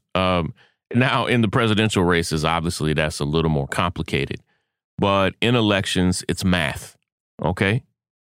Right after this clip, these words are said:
And if you have enough votes in the right places, in whatever race you're in, you win. And, and here's the thing.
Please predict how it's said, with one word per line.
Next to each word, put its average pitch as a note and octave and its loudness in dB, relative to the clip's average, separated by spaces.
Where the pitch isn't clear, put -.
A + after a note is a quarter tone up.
And F2 0
if E2+ 0
you G2+ 2
have F#2+ 0
enough F#2+ 2
votes F#2+ 0
in E2 0
the D#2+ 2
right F2+ -2
places, - -2
in F2 2
whatever G2 2
race D#2 0
you're C#2+ -2
in, C2 -4
you B2 2
win. D#3 -2
And, G#2 2
and G2+ 2
here's C3 4
the A#2 2
thing. C#2 0